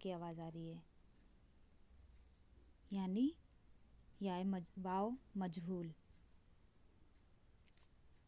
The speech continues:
वाव अलिफ वा, दाल ये दी, वादी, दाल ये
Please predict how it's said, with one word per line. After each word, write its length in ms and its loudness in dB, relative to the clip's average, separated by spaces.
वाव 240 2
अलिफ 280 2
वा, 160 4
दाल 300 2
ये 180 2
दी, 220 0
वादी, 460 0
दाल 360 2
ये 220 4